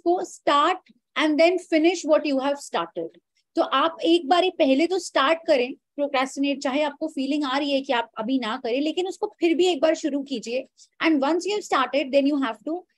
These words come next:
कोशिश कीजिए कि आप उसे complete भी करें। तीसरा आता है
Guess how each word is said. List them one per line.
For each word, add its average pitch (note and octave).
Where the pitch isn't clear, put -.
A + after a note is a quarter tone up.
कोशिश D#4
कीजिए D4
कि D4
आप C4
उसे E4
complete B3
भी G3+
करें। -
तीसरा E4+
आता F4
है G4